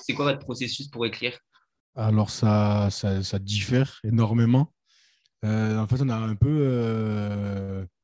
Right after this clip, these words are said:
Speaker 2: tous les styles, tout, enfin, tout, tout, tout, tout type de, d'enregistrement qui peuvent se, se dérouler. Il y a des moments où, euh,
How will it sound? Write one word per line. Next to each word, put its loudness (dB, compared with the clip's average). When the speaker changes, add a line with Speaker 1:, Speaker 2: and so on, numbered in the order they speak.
Speaker 2:
tous -6
les 0
styles, -4
tout, -8
enfin, 2
tout, -4
tout, 0
tout, 2
tout 2
type -2
de, 2
d'enregistrement 0
qui 0
peuvent 4
se, -4
se -8
dérouler. 2
Il -4
y 2
a 0
des 2
moments 4
où, 2
euh, 0